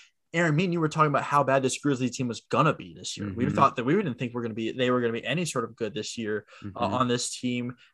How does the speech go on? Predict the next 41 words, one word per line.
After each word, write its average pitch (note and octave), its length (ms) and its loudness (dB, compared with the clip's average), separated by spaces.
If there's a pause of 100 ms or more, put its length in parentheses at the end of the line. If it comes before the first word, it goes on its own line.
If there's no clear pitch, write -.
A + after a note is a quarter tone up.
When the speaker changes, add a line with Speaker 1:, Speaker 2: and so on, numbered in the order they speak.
Speaker 1:
And B2+ 80 2
I C3 80 4
feel D#3 180 0
like C3+ 240 4 (280)
he F#3+ 460 0
has C#3+ 260 -4
kind E3 200 2
of D#3 60 4
just - 260 -2 (100)
totally D#3+ 420 0 (100)
upticked C#3+ 500 -4 (300)
their B2+ 260 6
pos-, C#3 380 -4
their B2+ 260 2
potential - 640 -6 (200)
throughout C3+ 160 4
the D3 80 2
entire C3 300 4
year, A#2+ 260 2 (220)
along C#3+ 220 8
with E3+ 80 4
some E3 160 0
help D3 200 2
from D3 160 -2
guys C3 300 4
like C3 140 0
Desmond B2+ 400 0
Bane, A#2+ 480 -2
um, A#2 320 0
has A#2 180 -6
kind B2 180 -4
of A#2 80 -2
helped A#2+ 240 -2
as A#2+ 140 -2
well. B2+ 340 2 (160)
Jaren A#2+ 240 -2
Jackson's B2+ 440 0
had B2 280 -4
iffy B2+ 360 -4
games, A#2+ 320 -4
like, A2+ 100 -6